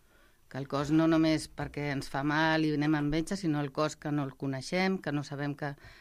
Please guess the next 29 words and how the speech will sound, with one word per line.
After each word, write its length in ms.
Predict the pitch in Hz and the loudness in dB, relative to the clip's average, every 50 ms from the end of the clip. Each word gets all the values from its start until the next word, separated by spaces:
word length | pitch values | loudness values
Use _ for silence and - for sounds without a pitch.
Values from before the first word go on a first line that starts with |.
| - _ | -20 _
també 280 | - - 147 143 147 147 | -6 -2 -2 0 0 0
hi 60 | 147 | 0
ha 60 | 143 | 2
unes 200 | 147 147 143 135 | 2 0 0 0
emocions, 600 | 143 139 143 143 135 - - 160 170 175 175 156 - | 0 0 0 0 -2 -2 -2 0 2 4 2 2 0
que 140 | - 151 143 | -4 -6 -4
hi 60 | 143 | -4
ha, 100 | 139 139 131 - - - - - - - - _ | -4 -4 -6 -8 -12 -18 -20 -20 -20 -20 -20 _
pues, 180 | - - 135 | -14 -14 -14
conèixer 440 | - - 151 143 147 156 151 - 156 | -8 -4 -2 0 0 0 0 0 2
millor 320 | 160 156 143 143 151 151 147 | 2 2 4 2 2 0 0
el 60 | 143 | -2
cos 400 | - - 170 165 151 - - - - - - - - - | 0 2 4 4 4 2 -2 -12 -14 -18 -20 -20 -6 -2
en 140 | 143 143 143 | -2 -2 0
relació 420 | 147 147 135 135 127 - 160 156 | 0 0 0 0 -2 -2 -2 0
amb 120 | 147 156 156 | 2 2 2
les 120 | 151 143 | 2 0
emocions, 760 | 147 147 143 147 147 147 147 139 - - 175 180 185 196 185 | -2 -2 0 0 0 0 -2 -2 -4 -4 -2 -2 -2 -2 -4
a 80 | 160 139 | -4 -4
vegades, 320 | 139 139 143 151 156 156 | -4 -4 -4 -6 -6 -10
pues, 320 | _ - 156 143 143 - - | _ -6 -6 -6 -6 -8 -16
a 220 | - _ _ - 151 | -20 _ _ -10 -6
través 220 | 147 143 139 135 | -4 -4 -4 -4
de 120 | 135 135 | -4 -6
la 140 | 135 135 135 | -4 -4 -4
dansa 420 | 131 151 156 180 175 - - 165 151 | -4 -2 -2 -2 -4 -4 -8 -6 -4
i 80 | 147 | -4
el 120 | 139 135 135 | -4 -4 -4
moviment, 540 | 135 135 131 139 135 147 160 175 190 220 | -4 -4 -4 -4 -2 -2 -2 -2 -2 -4